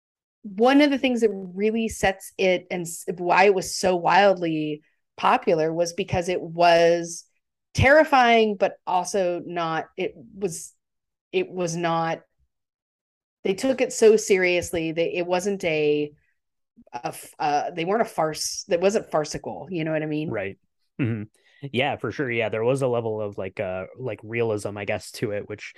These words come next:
Speaker 2: um, would have really drawn on that, you know, before obviously, you, you know, you get into the, the sequels, which get a little bit more, uh, kind of, kind of supernatural and, and things like that. And, um, yeah, you, one of the, the things you talked about there, Michaela, is kind of this, uh,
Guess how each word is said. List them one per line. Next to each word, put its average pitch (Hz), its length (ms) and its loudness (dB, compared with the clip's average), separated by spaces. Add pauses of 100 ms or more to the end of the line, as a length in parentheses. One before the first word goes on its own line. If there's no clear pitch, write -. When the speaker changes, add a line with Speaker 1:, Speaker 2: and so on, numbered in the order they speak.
(320)
Speaker 2:
um, 98 260 -6 (120)
would 123 100 0
have 104 120 -4
really 104 180 -2
drawn 107 300 -4
on 101 80 -8
that, 98 200 -8
you 87 60 -10
know, 104 120 -10
before 98 280 -8
obviously, 98 460 -10
you, 95 240 -14
you 113 100 -12
know, 98 160 -14
you 98 220 -16
get 98 100 -10
into 95 320 -10
the, 95 220 -12 (280)
the 95 160 0
sequels, 101 400 -4
which 104 200 -10
get 107 100 -4
a - 20 -6
little 104 180 -6
bit 101 140 -10
more, 104 280 -10 (260)
uh, 104 160 0
kind 151 160 -2
of, 120 240 -8
kind 165 160 0
of 123 60 -2
supernatural 113 720 -4
and, 104 260 -10
and 104 320 -6
things 104 400 -8
like 98 220 -6
that. 107 400 -6
And, 101 260 -14 (360)
um, 104 280 0
yeah, 190 260 -2
you, 120 260 -4 (120)
one 147 140 -4
of 139 60 0
the, 117 260 0 (220)
the 117 80 -4
things 123 220 -4
you 185 80 -6
talked 123 260 -4
about 98 260 -6 (400)
there, 104 180 -2
Michaela, 107 380 -4
is 107 160 -6
kind 160 160 -4
of 165 80 -2
this, - 180 -6
uh, 101 180 0